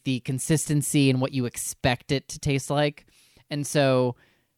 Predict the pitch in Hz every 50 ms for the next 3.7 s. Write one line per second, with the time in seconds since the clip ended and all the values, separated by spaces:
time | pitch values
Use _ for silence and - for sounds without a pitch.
0 | _ _ _ _ _ _ _ _ _ _ _ - 147 147 160 180 170 160 151 147
1 | 147 143 - 147 131 - 156 147 143 143 135 127 123 117 117 131 143 - 135 107
2 | - - 170 175 202 185 151 143 135 131 123 120 117 - 139 135 127 117 113 113
3 | 113 - 123 127 - 156 143 156 175 165 151 135 131 131